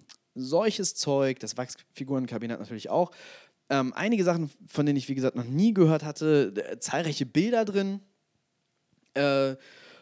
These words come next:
und ja, viele faszinierende Insights zu faszinierenden Filmen. Es ist, wie solche, solche Bücher auch heutzutage oft sind, äh, gefüllt mit Beschreibungen von Filmen. Äh,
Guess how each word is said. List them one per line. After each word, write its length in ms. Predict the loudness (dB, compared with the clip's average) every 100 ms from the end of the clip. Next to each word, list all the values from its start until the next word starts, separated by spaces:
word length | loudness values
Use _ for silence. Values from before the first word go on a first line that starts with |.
| _
und 320 | -2 -2 -4 -6
ja, 300 | -2 -2 -4 _
viele 300 | -4 2 2
faszinierende 580 | 2 -6 -8 -4 -2 -2
Insights 600 | -2 -2 0 0 -2 -4
zu 80 | -6
faszinierenden 560 | -2 -2 -2 -4 -4 -4
Filmen. 260 | -4 -2
Es 100 | -4
ist, 220 | -2 -4 -2
wie 120 | -2
solche, 280 | -2 -2 -6 -14 -10
solche 260 | -4 -2 -2
Bücher 300 | -4 -2 -2
auch 160 | 0
heutzutage 500 | -2 -2 -2 0 2
oft 220 | 0 -2
sind, 300 | -4 -4 -4
äh, 200 | -4 -4
gefüllt 380 | -4 -6 -2 -2
mit 160 | -2 -2
Beschreibungen 680 | -2 -2 -2 2 2 2 -2
von 180 | -8 0
Filmen. 360 | 4 6 4 0 -12 -20 -20 -4
Äh, 480 | 0 2 2 0 0